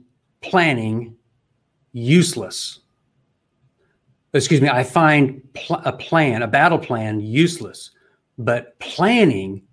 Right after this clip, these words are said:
is indispensable. No original plan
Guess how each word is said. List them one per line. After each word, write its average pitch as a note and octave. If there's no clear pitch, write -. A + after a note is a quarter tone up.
is A#2
indispensable. -
No C#3
original D#3+
plan G#2+